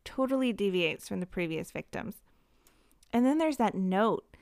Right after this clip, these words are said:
Leaving a note like that is risky. Police have more to work with to trace the crime back to a specific person.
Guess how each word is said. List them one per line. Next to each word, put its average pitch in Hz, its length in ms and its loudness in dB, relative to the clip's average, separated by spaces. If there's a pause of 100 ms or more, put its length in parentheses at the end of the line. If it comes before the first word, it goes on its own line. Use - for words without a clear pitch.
(320)
Leaving 330 340 4
a 320 60 4
note 208 260 4
like 254 220 0
that 254 160 2
is 185 140 -2
risky. 190 720 -4
Police 254 300 0
have 247 140 0
more 196 180 2
to 185 100 -2
work 196 320 0
with 247 300 0
to 202 100 -2
trace 202 340 -2
the - 140 -10
crime 185 380 0
back 165 280 -2
to - 80 -4
a 190 60 0
specific 185 480 -8
person. - 500 -2